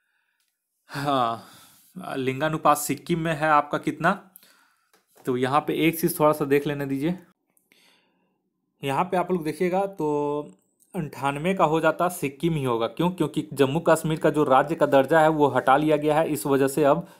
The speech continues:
सिक्किम हो जाएगा न्यूनतम लिंगानुपात वाला राज्य। निन्यानवे नंबर आइए, निन्यानवे पूछ रहा है कि गुरु गोविंद सिंह का जन्म कब हुआ था? तो इनका हो जाएगा ऑप्शन ए, छब्बीस दिसंबर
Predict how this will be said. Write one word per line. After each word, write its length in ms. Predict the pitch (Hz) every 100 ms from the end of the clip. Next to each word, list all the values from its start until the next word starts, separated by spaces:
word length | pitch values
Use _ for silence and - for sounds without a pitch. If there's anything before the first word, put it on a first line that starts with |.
| -
सिक्किम 400 | - - 170 151
हो 120 | 139
जाएगा 240 | 139 139
न्यूनतम 400 | 156 131 120 160
लिंगानुपात 640 | 147 120 120 120 135 135
वाला 220 | 135 120 170
राज्य। 360 | 117 110 - - - - - -
निन्यानवे 420 | 139 147 151 190
नंबर 260 | 185 175 165
आइए, 180 | 143
निन्यानवे 420 | 160 147 151 151 180
पूछ 260 | 180 175
रहा 80 | 170
है 60 | 165
कि 140 | 170
गुरु 280 | 143 - 151
गोविंद 360 | 151 143 165
सिंह 200 | 180 170
का 80 | 160
जन्म 260 | 143 156 170
कब 200 | 165 131
हुआ 240 | 123 123
था? 380 | 117 123 107 -
तो 60 | 135
इनका 220 | 131 143
हो 120 | 147
जाएगा 200 | 147 143
ऑप्शन 400 | 143 131 - 135 -
ए, 320 | 180 156 180 - - - _
छब्बीस 400 | - 139 123 185
दिसंबर 520 | 170 - 151 143 175